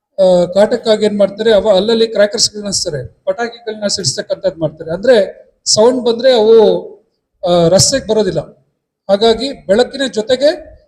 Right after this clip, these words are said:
ಈ ಕ್ರ್ಯಾಕರ್ಸ್ಗಳನ್ನ ಮತ್ತೆ ಫಾರೆಸ್ಟ್ ವಾಚರ್ಸ್ ಏನಿದ್ದಾರೆ ಬೇರೆ ಕಡೆಯಿಂದ ಇಲ್ಲಿ ಒಂದೇ ಒಂದು ಎರಡ್ ಮೂರ್ ದಿನ ಯಾರು, ಆ, ನಡ್ಕೊಂಡ್ ಬರ್ತಾರೆ ಭಕ್ತರು, ಅವರ ಸೆಕ್ಯೂರಿಟಿ, ಆ, ದೃಷ್ಟಿಯಿಂದ, ಆ, ವಾಚರ್ಸ್‌ನ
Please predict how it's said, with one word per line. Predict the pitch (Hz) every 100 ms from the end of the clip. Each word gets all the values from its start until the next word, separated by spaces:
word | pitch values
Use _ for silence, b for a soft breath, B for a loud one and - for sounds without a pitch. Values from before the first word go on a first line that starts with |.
| _
ಈ | 202
ಕ್ರ್ಯಾಕರ್ಸ್ಗಳನ್ನ | 202 208 226 - - 226 226 240 262 202
ಮತ್ತೆ | 196 247 233 - - - _ _ -
ಫಾರೆಸ್ಟ್ | 202 240 -
ವಾಚರ್ಸ್ | 190 208 269 240 247
ಏನಿದ್ದಾರೆ | 226 208 196 254 - - _ _ _
ಬೇರೆ | 190 233
ಕಡೆಯಿಂದ | 247 240 233 226
ಇಲ್ಲಿ | 226 214 214
ಒಂದೇ | 208 202 226
ಒಂದು | 220 196 202 196
ಎರಡ್ | 196 220
ಮೂರ್ | 247 214
ದಿನ | 220 202 - _ _ _ _ _
ಯಾರು, | 196 214 214 202 180 - - _ - 185
ಆ, | 175 170 165 - _ _
ನಡ್ಕೊಂಡ್ | 196 202 269 226
ಬರ್ತಾರೆ | 220 233 208
ಭಕ್ತರು, | 196 - 190 262 - - - _ _ -
ಅವರ | 220 254 254
ಸೆಕ್ಯೂರಿಟಿ, | 247 233 277 277 269 277 262 - _ _ _ _ _
ಆ, | 190 190
ದೃಷ್ಟಿಯಿಂದ, | 185 190 220 254 247 233 277 311 - _ _ _ _ _ - _ 202
ಆ, |
ವಾಚರ್ಸ್‌ನ | 196 190 175 220 220 262 -